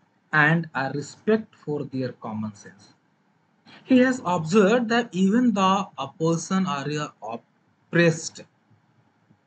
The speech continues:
they have a very fantastic kind of a common sense. Common sense means their way of thinking, way of thought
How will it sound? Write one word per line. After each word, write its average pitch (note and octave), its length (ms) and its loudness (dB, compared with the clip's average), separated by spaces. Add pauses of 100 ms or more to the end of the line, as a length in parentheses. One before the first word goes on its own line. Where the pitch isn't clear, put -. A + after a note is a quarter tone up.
(840)
they B3 180 6
have A#3+ 600 0 (520)
a G3+ 260 -6
very B3 640 0 (560)
fantastic G#3 840 -6
kind D#3 280 -4
of D3 240 -8
a D3+ 80 -10
common A#2 400 -12
sense. - 400 -20 (800)
Common B3+ 360 2
sense - 380 -4
means A#3 380 -4 (180)
their G#3 400 0 (600)
way C4+ 200 4
of B3+ 380 -2
thinking, G3+ 600 -2 (100)
way G3 220 -4
of F3+ 320 -8
thought E3 360 -4